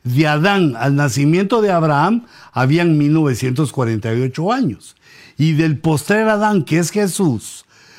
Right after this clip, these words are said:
hasta que nace Israel como nación, perdón, hay otros mil novecientos cuarenta y ocho años.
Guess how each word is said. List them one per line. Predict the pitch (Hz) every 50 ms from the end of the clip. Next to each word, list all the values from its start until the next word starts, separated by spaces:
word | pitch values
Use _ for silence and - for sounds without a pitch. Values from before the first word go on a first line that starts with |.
| - - - - _ _ -
hasta | 147 156 147 - 165 147
que | 139 - - 139 135
nace | 135 151 190 214 226 - 240 208
Israel | 190 170 160 160 147 156 185 185
como | 165 - 214 202 190 175
nación, | 156 139 139 131 - - 185 165 135 131 143 147 139 -
perdón, | - 110 104 107 131 170 175 165 117 90 - - _ _ _ _ _ _ _ _ _ _ _ _ _ _ - _ _
hay | - 139 160 165 165
otros | 170 170 - 180 160 143 98
mil | 139 160 160 160 180 196
novecientos | 196 190 175 156 127 104 - 135 135 135 135 165 143 -
cuarenta | - 143 131 107 107 101 98 - 98 95
y | 98 101
ocho | 107 117 107 - 143 151
años. | 185 220 247 220 143 104 - - -